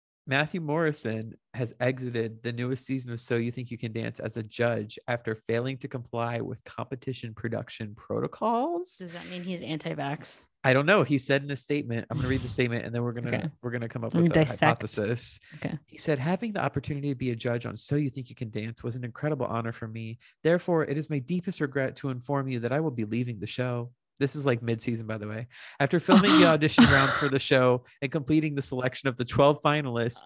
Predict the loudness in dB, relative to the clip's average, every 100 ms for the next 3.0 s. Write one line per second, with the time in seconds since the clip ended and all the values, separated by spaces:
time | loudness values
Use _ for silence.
0 | 0 2 4 2 2 0 0 2 2 2
1 | 0 0 -2 -2 -4 -2 -4 -4 -4 -2
2 | 0 -2 -4 -2 -2 0 0 0 0